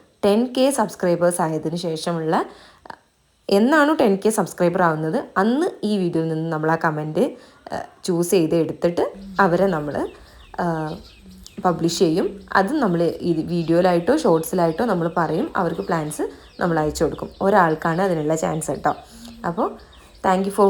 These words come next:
watching. ആ, ഇത്രയും നേരം നമ്മളെ വീഡിയോ കണ്ടിരുന്ന എല്ലാവർക്കും ഒരുപാട് ഒരുപാട് നന്ദി. ഇതൊക്കെ നമ്മൾ ചി-, കൊച്ചു കൊച്ചു എക്സ്പീരിയൻസസ് ഇവിടെ ഷെയർ ചെയ്യുന്നതാണ് കേട്ടോ. അപ്പോൾ നിങ്ങൾ ഒരുപാട് കമന്റ് ഉണ്ടായിരുന്നു കഴിഞ്ഞതിന് മുന്നത്തെ വീഡിയോയ്ക്ക്. അതും,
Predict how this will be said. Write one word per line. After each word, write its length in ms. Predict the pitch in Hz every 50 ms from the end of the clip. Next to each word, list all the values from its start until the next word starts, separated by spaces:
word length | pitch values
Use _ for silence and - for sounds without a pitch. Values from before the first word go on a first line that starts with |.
| 180 165
watching. 440 | 156 151 151 - - - 269 403 466 - - - - - - - - - - -
ആ, 340 | - 175 165 156 156 156 - - - -
ഇത്രയും 520 | 202 - - - - 254 262 254 208 - - - - - - - - - -
നേരം 280 | 208 185 180 175 180 175
നമ്മളെ 200 | 180 175 175 180
വീഡിയോ 320 | 175 170 160 156 190 196
കണ്ടിരുന്ന 400 | 196 185 160 151 160 156 156 165
എല്ലാവർക്കും 420 | 160 151 156 156 156 - - - 175
ഒരുപാട് 320 | 170 160 175 185 190 208
ഒരുപാട് 360 | 226 226 220 254 277 285 302
നന്ദി. 420 | 269 208 160 147 147 151 190 302 - - - - - - - - - - - _ _ _ - -
ഇതൊക്കെ 240 | 220 247 254 254 269
നമ്മൾ 240 | 262 254 226 220
ചി-, 140 | 233 233 -
കൊച്ചു 300 | - 208 190 196 - 180
കൊച്ചു 240 | 190 202 190 - 262
എക്സ്പീരിയൻസസ് 760 | 247 214 - - - - 180 165 170 170 175 170 196 208 220
ഇവിടെ 200 | 254 226 196 185
ഷെയർ 280 | 196 - 202 170 156 156
ചെയ്യുന്നതാണ് 360 | 170 165 160 156 151 147 143
കേട്ടോ. 300 | 143 143 - 160 147 - - - - - - -
അപ്പോൾ 120 | - 165 170
നിങ്ങൾ 380 | 170 165 156 160 170 196 214 - -
ഒരുപാട് 720 | - 165 165 160 160 160 160 - 180 196 208 240 269 294 339 339 262
കമന്റ് 300 | 190 170 175 180 185 202
ഉണ്ടായിരുന്നു 380 | 190 185 165 160 156 160 160 160 165
കഴിഞ്ഞതിന് 280 | 160 160 160 160 165
മുന്നത്തെ 300 | 165 160 156 156 151 175
വീഡിയോയ്ക്ക്. 680 | 165 156 151 147 156 160 160 165 165 - - 262 359 - - - - - - - -
അതും, 320 | 165 180 226 269 254